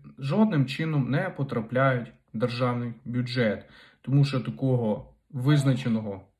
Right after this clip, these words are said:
поняття, як державний бюджет України, не існує. Це все фількіна грамота, ці всі кошти, які ви платите, потрапляють на офшорні айбанівські рахунки. Тому кожен з вас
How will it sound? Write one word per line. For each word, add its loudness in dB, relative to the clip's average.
поняття, 2
як -2
державний 2
бюджет -2
України, -2
не 0
існує. 0
Це 4
все 0
фількіна 0
грамота, 0
ці -4
всі -2
кошти, -2
які -4
ви -4
платите, -4
потрапляють -2
на 0
офшорні -2
айбанівські 0
рахунки. 2
Тому 4
кожен 2
з -8
вас 0